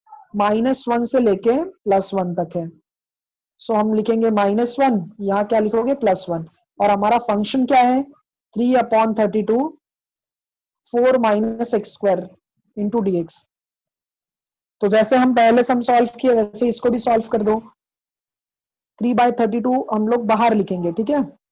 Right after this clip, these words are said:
Constant term है ना वो, और फ़ोर क्या है, Constant term है, तो वो वैसे ही रहेगा। वन का integration क्या हो जाएगा, X हो जाएगा,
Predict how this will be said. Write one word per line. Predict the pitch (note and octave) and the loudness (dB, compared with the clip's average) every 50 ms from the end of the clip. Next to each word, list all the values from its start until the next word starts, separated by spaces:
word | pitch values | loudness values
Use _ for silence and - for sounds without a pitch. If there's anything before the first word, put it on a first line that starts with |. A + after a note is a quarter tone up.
| _ _ _ _ _ _ _ _ _ _ - | _ _ _ _ _ _ _ _ _ _ -4
Constant | G#3 G#3+ G#3+ G#3+ G#3+ - - C4 B3 A3+ | -2 0 0 -2 -4 -6 -6 -4 -2 0
term | A3 G#3 G3+ | 0 0 0
है | G#3 | 0
ना | B3+ D4+ | 0 0
वो, | D4+ B3 F#3+ E3+ E3 - _ _ _ _ _ _ _ _ _ _ - | 0 0 -2 -2 -4 -8 _ _ _ _ _ _ _ _ _ _ -2
और | G3+ G3+ G#3 G#3 - - - - | 0 0 0 0 -4 -16 -8 -2
फ़ोर | A#3+ A#3+ B3 C4 - | 2 2 2 2 4
क्या | C4+ B3+ | 4 2
है, | B3+ C4 | 2 2
Constant | C4 A#3+ A#3 A3+ A3+ A3 - - C4 B3 A#3 | 2 0 0 0 -2 -4 -4 -4 -2 0 0
term | B3+ B3 A#3 | 0 0 2
है, | A#3+ B3 B3+ | 0 -2 -2
तो | - - B3 B3 A3+ | -2 -4 -2 -2 0
वो | A3 A#3 A#3 | 0 0 2
वैसे | A3 A3 G#3+ G#3+ - | 2 2 0 0 0
ही | B3+ A#3+ | 2 2
रहेगा। | A#3 A#3 A3 A3+ A#3 A#3 A#3 - - - _ _ _ _ _ _ _ - | 2 2 2 0 0 -2 -4 -10 -20 -20 _ _ _ _ _ _ _ -6
वन | F3+ G3+ A3 A3+ A#3+ | -2 0 0 0 2
का | - C4 B3+ | 0 0 0
integration | B3 A#3 G#3 C4+ G#3+ C4 B3+ B3 B3 - B3+ A#3+ | 0 0 0 -2 0 0 0 -2 -2 -2 -4 -2
क्या | A3 C4+ B3 | 0 2 2
हो | A#3 A3 G#3 | 2 2 0
जाएगा, | F3 G3+ F#3+ F#3 F3 F3+ E3 | 0 0 0 0 2 0 0
X | E3 G3 G#3+ G#3 - - | 2 0 -2 -2 -4 -6
हो | B3 | -2
जाएगा, | G#3+ A#3 A3+ A3 G#3+ G#3+ | 0 2 2 2 2 0